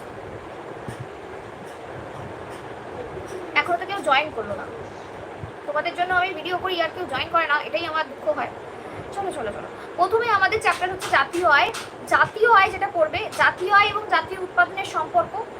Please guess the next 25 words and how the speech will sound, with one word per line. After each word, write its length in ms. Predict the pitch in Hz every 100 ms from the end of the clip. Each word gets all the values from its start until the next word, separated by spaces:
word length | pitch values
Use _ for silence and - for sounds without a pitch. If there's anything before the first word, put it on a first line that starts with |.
| - - - -
করে 160 | 339 349
যাবে, 240 | 339 392 - - - -
আর্থিক 400 | 294 - 440 427
জাতীয় 320 | 403 415 415
আয়, 180 | 403 440
প্রা-, 280 | 349 294 - - - 349
প্রকৃত 280 | 349 427 427
জাতীয় 320 | 392 370 392
আয়ের 200 | 415 392
মধ্যে 200 | 392 392
পার্থক্য 520 | 440 311 277 381 370 370
করে 200 | 359 370
যাবে। 240 | 339 440 - - - - - - -
এগুলো 240 | 359 427 440 - -
mainly 280 | 349 359 453 - - - - - - -
দু 160 | 247 381
নাম্বার 280 | 415 403 427
আর 80 | 427
পাঁচ 180 | 330 294
নাম্বারের 320 | 294 285 277
জন্য 160 | 269 269
বললাম। 340 | 262 254 359 - - - - - - -
স্থূল 380 | - 370 381
অভ্যন্তরীণ 560 | 453 403 415 427 440 453
উৎপাদন 440 | 440 - 403 440